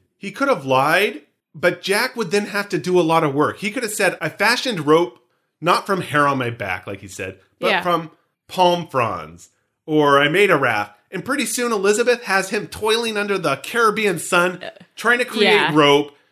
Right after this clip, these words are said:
Speaker 1: chopping down palm trees to build a raft.
Speaker 2: Recreate this raft.
Speaker 1: Yeah, pretty soon he's
Speaker 2: <laughs>
Speaker 1: just like, "I gotta get some rum." And he didn't wanna do that. He's like, "You know what? I can, really can't deal with that. We're here.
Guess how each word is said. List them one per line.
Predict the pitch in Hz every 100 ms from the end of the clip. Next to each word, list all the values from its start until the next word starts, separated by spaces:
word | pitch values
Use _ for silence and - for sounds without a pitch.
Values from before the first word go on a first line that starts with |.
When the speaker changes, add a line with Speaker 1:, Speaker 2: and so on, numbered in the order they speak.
| _ _ -
Speaker 1:
chopping | 233 254 254
down | 220 196 190
palm | 185 170 165
trees | 156 175 156
to | 151
build | 131 156 156
a |
raft. | 143 139 135 135 139
Speaker 2:
Recreate | - 240 - 233 208 208
this | 214 -
raft. | 208 208 254
Speaker 1:
Yeah, | 285 185 262
pretty | 294 277
soon | 294 262 247
he's | 220
Speaker 2:
<laughs> | 214
Speaker 1:
just | 226 196
like, | 170
"I | 160
gotta | 151 147
get | 131
some | - 123 117
rum." | 113 117
And |
he | 160 262
didn't | 294
wanna | 269 269 262
do | 285 294
that. | 202
He's | 170 160
like, | 147 151
"You |
know | 165
what? | 165 170 180
I |
can, | 175 156
really | 120
can't | 117 123 98 _ _ - 117
deal | - 110 107
with | 123 120
that. | 143 139 156 - _ _ _ _ _
We're | 120 120
here. | 151 156 151 160